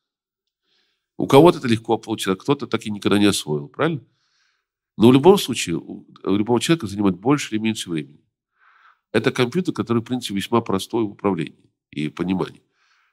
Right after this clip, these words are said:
Также можно сказать, любой дисциплины, любого действия. Когда человек сталкивается с явлением совершенно другого порядка, там,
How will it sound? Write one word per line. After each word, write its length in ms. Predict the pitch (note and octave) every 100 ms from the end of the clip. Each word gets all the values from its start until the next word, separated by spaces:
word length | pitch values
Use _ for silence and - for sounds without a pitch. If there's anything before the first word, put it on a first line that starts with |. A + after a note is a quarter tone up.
| _ _ _ _ _ _ _
Также 200 | A2 A2+
можно 140 | A#2 A2
сказать, 180 | G#2 G#2+
любой 280 | G#2+ G2
дисциплины, 480 | E2 - G2+ B2 C3
любого 460 | G2 F2+ F#2+ F2+ F#2+
действия. 420 | D2+ E2 D#2+ - - _ _ _ _ _ _ _ _ _ _ -
Когда 360 | G#2+ C3 B2+
человек 400 | - C3 B2+ A2
сталкивается 520 | - A#2+ A2+ G#2 -
с 80 | F2
явлением 460 | F2+ G#2 A#2 F2+ E2
совершенно 380 | - G2 G2+ F2
другого 360 | F2+ F#2 F2+
порядка, 560 | - G#2 E3 - - C#2 _ _ _ _ _ _ _
там, 320 | - A2 G#2+